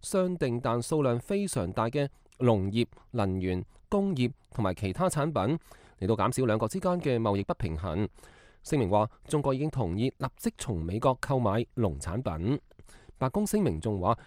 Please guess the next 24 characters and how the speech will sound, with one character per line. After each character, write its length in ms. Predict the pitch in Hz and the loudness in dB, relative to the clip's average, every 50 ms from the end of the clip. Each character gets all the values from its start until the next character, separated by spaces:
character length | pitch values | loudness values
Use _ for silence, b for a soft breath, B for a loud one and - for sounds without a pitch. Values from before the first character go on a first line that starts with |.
| B B B | B B B
美 160 | B 175 196 | B 2 2
中 140 | 214 262 262 | 4 2 2
雙 200 | - 262 269 262 | 4 4 4 4
方 200 | 233 254 254 247 | 4 4 4 2
同 240 | - 147 110 101 120 | 2 0 0 0 2
意 100 | 151 180 | 2 2
立 100 | 156 143 139 | 2 2 0
即 140 | - - - - | 0 -4 -6 -4
就 200 | - - 151 143 143 | -2 0 0 0 0
結 160 | - 185 180 | -2 -4 -8
構 280 | - - - 180 180 180 | -6 -4 -4 -2 -2 -2
性 300 | - - 170 175 185 175 | -2 -2 -2 0 -2 -2
改 260 | - 143 113 147 208 - | 0 0 0 0 0 -2
變 160 | - 180 165 165 165 | -2 -2 -2 0 0
問 240 | 156 143 135 131 127 | 0 0 0 0 -2
題 200 | - 127 92 92 | -2 -2 -2 -2
展 220 | 90 139 175 185 | -2 -4 -4 0
開 180 | 196 220 214 208 | 2 2 2 2
為 240 | 143 110 92 92 | 2 0 0 -2
期 320 | - - - 110 101 95 - - | -4 -2 -2 -2 -2 -2 -4 -4
九 220 | - 123 - 170 | -4 -2 0 0
十 100 | 202 - | 0 0
日 60 | 165 139 | 0 0
嘅 280 | 120 - 156 147 147 | 0 0 0 0 0